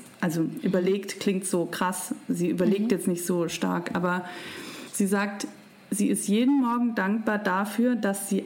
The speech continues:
Speaker 1: aufwacht und dass sie einen neuen Tag hat. Und
Speaker 2: Ja,
Speaker 1: das finde ich
Speaker 2: voll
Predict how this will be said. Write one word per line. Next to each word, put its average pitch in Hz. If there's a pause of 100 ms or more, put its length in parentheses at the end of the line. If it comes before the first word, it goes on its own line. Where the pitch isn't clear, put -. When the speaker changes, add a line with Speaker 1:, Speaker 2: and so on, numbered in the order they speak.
Speaker 1:
aufwacht 214 (140)
und 214
dass 208
sie 220
einen 208
neuen 208
Tag 226
hat. 160 (680)
Und 214
Speaker 2:
Ja, 220
Speaker 1:
das -
finde 220
ich 220
Speaker 2:
voll 208